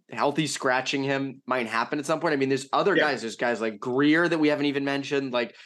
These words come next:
Speaker 2: Yep.
Speaker 1: who could slot in and be a little bit quicker. But I just,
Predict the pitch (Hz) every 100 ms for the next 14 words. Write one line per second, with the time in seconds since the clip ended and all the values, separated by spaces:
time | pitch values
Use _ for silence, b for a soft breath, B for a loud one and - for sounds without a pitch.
0 | B 117 127 147 139 - - 156 147 -
1 | 147 139 135 139 151 135 127 131 123 123
2 | - - 131 123 156 170 170 _ _ _
3 | _ _ _ 127 131 123 127 131 139 -